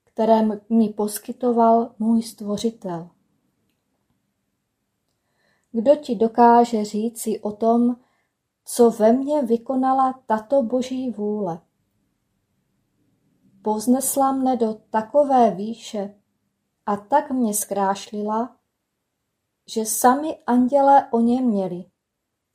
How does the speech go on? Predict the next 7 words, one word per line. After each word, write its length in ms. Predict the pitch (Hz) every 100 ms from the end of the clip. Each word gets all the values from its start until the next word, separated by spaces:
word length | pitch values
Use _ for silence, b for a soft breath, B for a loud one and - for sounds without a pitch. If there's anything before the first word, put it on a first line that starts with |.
| _ _ _ 214
aniž 380 | 262 294 285
věděli, 800 | 196 196 208 233 247 269 285 294 b b b b -
jak 400 | 247 320 - -
o 40 |
mně 360 | 240 247 247 254
začít 560 | 226 220 - 220 214
mluvit. 580 | 190 185 190 185 175 _